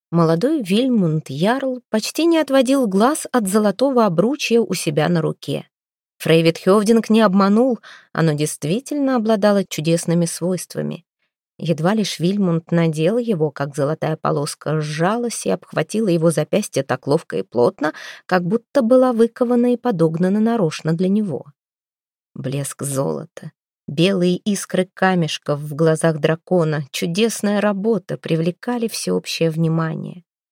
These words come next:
Вильмунд однажды подумал с усмешкой, что из-за обручья ему завидуют даже больше, чем из-за невесты, но Ингвильда не отвечала на его улыбки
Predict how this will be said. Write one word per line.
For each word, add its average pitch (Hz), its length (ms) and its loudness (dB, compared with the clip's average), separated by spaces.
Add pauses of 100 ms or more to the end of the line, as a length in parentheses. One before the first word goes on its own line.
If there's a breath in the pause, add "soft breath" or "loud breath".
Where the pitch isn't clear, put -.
(180)
Вильмунд 220 540 2
однажды 240 440 2
подумал 226 400 2
с - 120 -6
усмешкой, 220 500 -2
что - 220 -2
из-за 147 280 0
обручья 151 540 -4
ему 175 320 0
завидуют 190 500 0
даже 180 300 2
больше, 214 400 -2
чем 220 320 2
из-за 196 280 0
невесты, 220 680 0 (480 loud breath)
но 185 180 2
Ингвильда 185 760 0
не 214 140 2
отвечала 185 640 -2
на 156 160 -2
его 139 280 -4
улыбки 196 640 -8